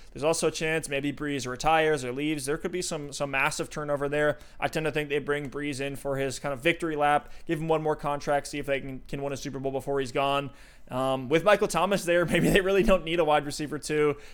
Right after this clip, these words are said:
Um, maybe they take somebody in the third round. There's, uh, not a ton of ways that they could go. They're, they're kinda in tight s-, position there, just being one of the, the lowest in the league in terms of cap.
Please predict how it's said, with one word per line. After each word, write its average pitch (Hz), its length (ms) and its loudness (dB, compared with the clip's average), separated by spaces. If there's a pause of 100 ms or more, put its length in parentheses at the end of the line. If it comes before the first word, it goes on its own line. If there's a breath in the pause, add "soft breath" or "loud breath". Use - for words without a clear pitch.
(200 loud breath)
Um, 135 420 0
maybe 151 200 2
they 165 140 4
take 156 200 2
somebody 156 260 -4
in 151 60 -6
the 139 120 -2
third 151 240 0
round. 139 400 0
There's, 160 400 -4 (200)
uh, 90 300 -16 (100)
not 156 220 0
a 240 60 0
ton 202 500 -4
of 131 240 -4
ways 160 240 0
that 139 140 -6
they 151 100 0
could 143 180 -8
go. 147 360 2
They're, 143 180 0
they're 139 140 -8
kinda 170 220 -2
in 160 80 -4
tight 165 240 -2
s-, - 120 -12 (220)
position 156 440 -4
there, 143 300 0 (240 loud breath)
just - 100 -16
being 160 160 -2
one 156 120 0
of 147 80 0
the, 143 260 4
the 139 80 -2
lowest 143 320 0
in 143 60 -10
the 127 60 -10
league 143 200 -6
in 131 60 -6
terms 123 180 -6
of 110 60 -12
cap. 127 340 -2